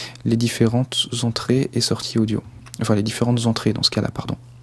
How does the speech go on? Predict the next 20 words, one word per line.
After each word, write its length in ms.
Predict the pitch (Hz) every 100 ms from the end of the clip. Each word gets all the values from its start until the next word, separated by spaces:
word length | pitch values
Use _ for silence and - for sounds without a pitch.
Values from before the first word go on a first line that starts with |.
| - - - - - - - - - - -
Là, 120 | 135
par 100 | 117
exemple, 300 | 107 113 143
j'ai 240 | 127 123 - - - - - -
un 80 | 120
microphone 640 | 117 117 117 - 120 120 110
stéréo, 480 | - 110 107 139 160
en 60 |
fait, 220 | 123 139
j'imagine, 420 | - - 110 110 123 -
dans 120 | 110
l'ordinateur. 600 | 107 107 110 107 - 151 - - - -
Et 40 | 117
donc, 200 | 117 113
j'ai 280 | 117 117 - - - -
l'entrée 320 | 117 113 -
gauche 380 | 110 120 127 -
mono, 440 | 117 110 117 143 143
l'entrée 300 | 113 - 110
droite 500 | 107 117 113 -